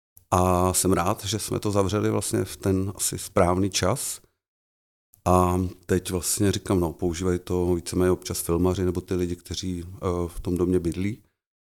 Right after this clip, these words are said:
Takže během toho covidu, tím, jak přestali tady být turisti, tak jsme se začali věnovat spíš těm filmovým produkcím tam.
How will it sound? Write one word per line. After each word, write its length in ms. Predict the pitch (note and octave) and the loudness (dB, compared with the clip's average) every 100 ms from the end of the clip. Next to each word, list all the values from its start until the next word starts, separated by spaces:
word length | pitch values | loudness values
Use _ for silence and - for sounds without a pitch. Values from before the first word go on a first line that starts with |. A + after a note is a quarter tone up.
| _ | _
Takže 340 | - F2 E2 F2 | -4 -4 -2 -2
během 340 | E2 E2 F2 | -2 0 0
toho 200 | - F2 - | 0 -2 -2
covidu, 360 | E2 E2+ F2+ | 0 2 2
tím, 180 | F2+ F2 | 0 -2
jak 100 | E2 | -2
přestali 480 | - - F2+ - E2+ | -4 -10 -8 -2 -2
tady 160 | E2 E2+ | 0 0
být 180 | F2 - | 0 -2
turisti, 420 | F2 D#2+ - F2+ | -4 -4 -6 -6
tak 160 | D#2+ | -6
jsme 140 | - F2+ | -6 -6
se 140 | - | -4
začali 280 | E2 - E2+ | -6 -4 -2
věnovat 360 | E2 E2 D#2+ - | 0 -2 -4 -8
spíš 400 | - F2 - - | -6 -6 -6 -4
těm 140 | E2+ | -4
filmovým 400 | - E2+ E2+ E2 | -2 -2 0 0
produkcím 560 | D#2+ D2 - - C#2+ D2 | -2 -6 -8 -8 -8 -8
tam. 240 | C#2+ C#2+ | -8 -10